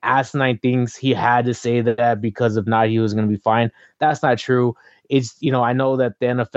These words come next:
L and, and all our sports, so, like, you question officials. It's just the way you do it. If he says,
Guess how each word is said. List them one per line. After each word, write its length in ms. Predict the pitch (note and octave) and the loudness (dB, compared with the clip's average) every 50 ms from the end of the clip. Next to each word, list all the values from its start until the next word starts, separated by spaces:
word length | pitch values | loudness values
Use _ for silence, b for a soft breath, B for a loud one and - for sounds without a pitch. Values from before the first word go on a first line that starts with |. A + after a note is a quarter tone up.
| - _ _ - | -10 _ _ -4
L 220 | B2 A#2+ A#2+ A#2+ | -2 0 2 0
and, 180 | A2+ A2 A2+ G#2 | 0 -2 -4 -6
and 300 | - A#2+ A2 A2 G#2+ G#2 - - | -6 -4 -4 -2 -4 -4 -6 -6
all 220 | - A2+ A#2 A#2 A#2+ | -2 0 2 2 2
our 120 | A#2+ A#2 | 0 0
sports, 340 | - - - B2 A#2 A2+ - | -2 -2 0 0 0 0 0
so, 100 | - A2+ | -2 -2
like, 160 | A2+ G#2+ - | -2 0 0
you 80 | - A2+ | -2 -6
question 400 | - - B2+ A#2 - - A#2 A#2+ | -2 0 0 0 0 -2 -4 -4
officials. 380 | A#2 - C3 B2+ - C3+ A2+ - | -2 0 -2 -2 0 -2 -2 0
It's 140 | D3+ C#3 | -2 0
just 180 | D3 F3+ - - | 0 -2 0 0
the 80 | C#3+ C3 | 0 2
way 140 | B2+ C3 | 2 2
you 160 | C3 B2 A#2+ A#2+ | 2 0 0 0
do 220 | A2+ D#3 D#3 C3+ | 0 0 0 0
it. 120 | G#2+ F#2 b b b b b b | 0 -2 b b b b b b
If 120 | A2+ A#2 | 0 0
he 160 | A2 D3 D#3 D3+ | 2 2 0 0
says, 360 | - - D3+ C#3 C3 A#2+ | 0 -2 0 0 0 -2